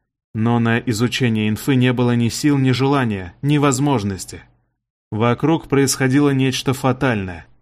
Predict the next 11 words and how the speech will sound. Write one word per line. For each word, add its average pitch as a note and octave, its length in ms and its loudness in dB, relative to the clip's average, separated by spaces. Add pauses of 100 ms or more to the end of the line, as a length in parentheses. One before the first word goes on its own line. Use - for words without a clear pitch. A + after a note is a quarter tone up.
(460)
Стоял C#3 520 2
оглушительный B2+ 640 2
треск, D3 440 0
что-то C#3 380 0
рушилось, C3 680 0 (240)
всё E3 220 0
кругом D#3 360 2
находилось C#3 520 2
в - 80 -8
хаотичном C3+ 560 2
движении. A2 640 0